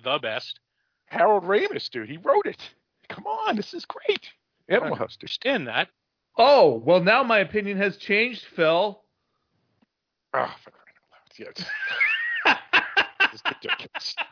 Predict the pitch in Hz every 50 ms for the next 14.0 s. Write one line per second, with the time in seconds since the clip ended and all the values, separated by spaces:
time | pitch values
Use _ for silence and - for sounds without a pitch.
0 | _ - - 180 208 226 220 - - 226 214 214 233 226 190 156 135 139 139 135
1 | - - 113 107 - - 98 92 92 - - - 85 82 - 90 - - - -
2 | 120 113 - - - _ _ 156 131 123 110 143 143 135 - - 440 427 - -
3 | _ _ _ _ _ - - 165 151 139 135 131 123 123 127 120 123 120 - 127
4 | 120 _ - 127 107 101 101 101 98 95 98 _ _ _ _ _ _ - 427 427
5 | 415 370 370 381 381 370 370 427 427 - - _ _ _ _ _ _ _ _ _
6 | _ _ _ _ _ _ _ _ _ _ _ _ _ _ _ _ - 151 143 147
7 | - 160 143 156 165 160 - - 139 - - 180 175 170 - 160 - - 135 -
8 | 156 - - 233 214 - 165 170 160 - 160 190 190 147 123 - - - 160 156
9 | 165 165 170 180 190 185 _ _ _ _ _ _ _ _ - - - 175 160 147
10 | - - - 156 151 - 160 - - 127 - - 131 135 226 226 285 302 302 294
11 | 285 233 226 240 285 277 - 302 - 208 196 220 226 233 226 202 190 180 - -
12 | - 262 254 233 226 208 202 202 - - 190 226 233 220 202 - - - 196 214
13 | 254 285 277 - - 170 143 - 135 123 113 113 107 110 101 95 - 104 104 92